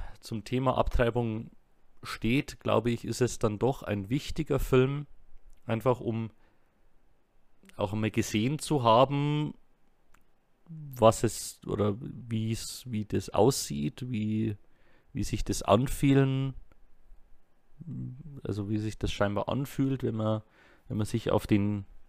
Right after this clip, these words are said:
wenn man diese Prozedur durchläuft. Ähm, mich hat der Film ein bisschen ratlos zurückgelassen. Also ich wusste, ich wusste das nicht recht einzuordnen, was, was auch die Aussage des Films sein will,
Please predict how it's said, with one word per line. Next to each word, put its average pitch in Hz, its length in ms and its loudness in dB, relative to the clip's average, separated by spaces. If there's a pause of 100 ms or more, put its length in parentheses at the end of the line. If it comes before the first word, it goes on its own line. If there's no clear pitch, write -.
(760)
wenn 101 120 2
man 101 120 8
diese 104 240 2
Prozedur 107 600 10
durchläuft. 104 800 8 (1000)
Ähm, 117 360 12
mich 143 180 12
hat 135 120 12
der 131 80 12
Film 143 200 12
ein 139 80 12
bisschen 131 340 10
ratlos 110 720 12
zurückgelassen. 98 800 4
Also 104 380 10 (800)
ich 104 240 -2
wusste, 143 420 10 (100)
ich 110 160 2
wusste 131 260 6
das 123 140 4
nicht 113 180 2
recht - 220 4
einzuordnen, 95 800 4
was, - 500 2
was 101 200 2
auch 101 160 4
die - 160 0
Aussage 98 540 8
des 98 180 -2
Films 117 500 0
sein 98 300 2
will, 156 280 10